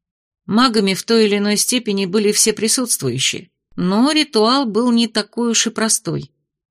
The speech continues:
К примеру, моего дара на это не хватит, маминого тоже. А вот остальные...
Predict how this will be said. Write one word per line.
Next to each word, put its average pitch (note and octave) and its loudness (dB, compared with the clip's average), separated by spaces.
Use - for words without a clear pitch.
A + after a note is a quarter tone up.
К - -20
примеру, G#3+ 2
моего A3+ 2
дара E3+ 2
на E3+ 0
это B3 0
не F3 -2
хватит, D#3 -4
маминого F#3 0
тоже. D#3+ -6
А G#3 0
вот A3 -2
остальные... A3 2